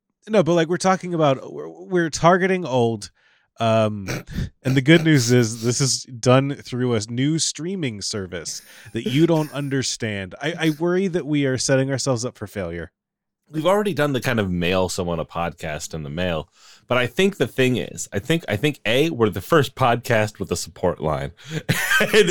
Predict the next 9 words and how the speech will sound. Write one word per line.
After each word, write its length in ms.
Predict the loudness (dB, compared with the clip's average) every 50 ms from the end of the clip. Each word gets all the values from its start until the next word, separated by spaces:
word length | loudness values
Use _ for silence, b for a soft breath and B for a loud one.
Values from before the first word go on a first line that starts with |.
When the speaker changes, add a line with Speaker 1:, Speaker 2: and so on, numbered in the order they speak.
| 2 4
Speaker 2:
and 260 | 2 2 2 0 -2 -2
B, 500 | 0 2 2 2 2 0 0 -2 -2 -6 -8 -4 -2 0 0 0 -2 B B B B B -12 -12 -12 -10 B
B, 280 | 0 2 2 2 2 0 2
it 120 | 2 4 4
is 220 | 6 4 2 0
just 340 | 0 0 0 0 0 -2 -6
one 440 | -8 -8 -4 0 2 2 2 2 -2 -4 -6
app. 300 | -4 -4 -6 -8 -10 -18 _ _ _ _ _ _ _ _
You, 220 | -2 -2 -2 -2